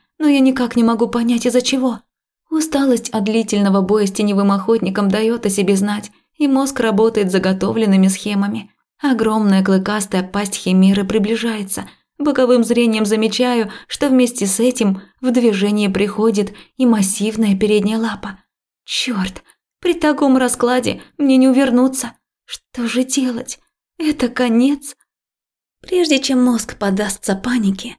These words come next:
перед глазами что-то мелькает. Голова монстра обматывается искрящейся плетью и с силой ударяется об мостовую. Я подпрыгиваю вверх, избегая тем самым удара смертельными когтями в бок. В воздухе гремит запоздалый отзвук грома,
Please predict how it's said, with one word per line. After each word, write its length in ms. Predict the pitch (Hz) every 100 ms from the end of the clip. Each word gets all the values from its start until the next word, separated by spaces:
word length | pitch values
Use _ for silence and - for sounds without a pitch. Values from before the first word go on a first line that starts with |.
| -
перед 220 | 302 285
глазами 400 | 226 220 220 208
что-то 300 | 196 220 220
мелькает. 560 | 220 226 233 220 202 - _ _
Голова 360 | 269 269 226 220
монстра 440 | 196 226 202 214
обматывается 720 | 190 196 214 220 196 202 202
искрящейся 640 | 214 - 214 220 202 190 202
плетью 520 | 220 247 247 220 208 - -
и 140 | 302
с 100 | 285
силой 280 | 269 226 214
ударяется 500 | 202 202 202 196 214
об 60 |
мостовую. 680 | 202 220 226 233 226 220 202 - _ -
Я 200 | 320 277
подпрыгиваю 760 | 220 220 240 240 233 226 240
вверх, 380 | 233 254 226 - - -
избегая 520 | 262 226 247 233 220
тем 180 | 202 190
самым 400 | 190 226 214 196
удара 400 | 190 220 233 196
смертельными 760 | 202 196 196 - 254 220 196
когтями 440 | 190 208 196 196 214
в 80 | 214
бок. 300 | 220 190 - _ _ _
В 60 | 302
воздухе 460 | 277 247 196 202
гремит 400 | 202 208 214 226
запоздалый 600 | 196 208 208 196 214 214
отзвук 400 | 214 226 190 220
грома, 480 | 214 262 247 208 196